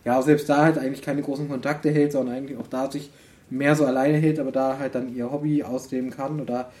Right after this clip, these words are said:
ihre Leidenschaft, das Zeichnen, ähm, was die wohl auch ziemlich gut kann. Und, äh, durch einen Zufall trifft sie am Anfang auf Rei, der, ähm, zum Beispiel deutlich impulsiver ist, deutlich extrovertierter ist,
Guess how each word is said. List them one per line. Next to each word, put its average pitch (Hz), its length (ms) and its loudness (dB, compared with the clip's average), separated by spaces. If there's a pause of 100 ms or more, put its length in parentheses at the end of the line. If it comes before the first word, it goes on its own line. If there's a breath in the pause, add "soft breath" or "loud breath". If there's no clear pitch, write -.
(200 loud breath)
ihre 120 140 -4
Leidenschaft, 151 680 0 (180)
das 123 200 -8
Zeichnen, 175 540 -2 (1000 soft breath)
ähm, 135 600 0
was 139 200 -6
die 131 160 -2
wohl 127 160 -2
auch 127 240 -4
ziemlich 143 300 -2
gut 113 140 -16
kann. 135 300 -4 (260)
Und, 131 440 -6
äh, 131 160 -4 (400 loud breath)
durch 165 160 6
einen 175 100 -2
Zufall 208 300 2
trifft 185 220 -6
sie 180 100 4
am 160 100 4
Anfang 160 220 -2
auf 151 160 -2 (100)
Rei, 151 260 4
der, 151 720 4 (1000)
ähm, 123 460 -2 (340 loud breath)
zum 131 140 0
Beispiel 127 160 -6
deutlich - 360 -4
impulsiver 156 600 4
ist, 139 360 0
deutlich 147 360 -2
extrovertierter 143 640 -4
ist, 123 260 -8